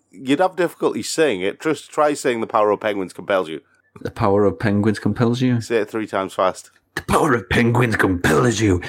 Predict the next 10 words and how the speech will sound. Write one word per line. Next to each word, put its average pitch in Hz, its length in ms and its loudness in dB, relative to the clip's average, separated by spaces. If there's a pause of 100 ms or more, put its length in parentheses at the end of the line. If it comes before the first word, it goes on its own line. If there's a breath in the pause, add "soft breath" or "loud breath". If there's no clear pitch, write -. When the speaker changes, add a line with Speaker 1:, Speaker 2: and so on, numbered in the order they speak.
(100)
Speaker 2:
He - 100 -2
starts - 300 0
overacting 92 800 0
very 98 320 0
quickly 95 460 2
in 92 80 2
that 90 160 0
movie. 92 300 2
Speaker 1:
<laughs> - 220 -10
Exactly. - 640 -12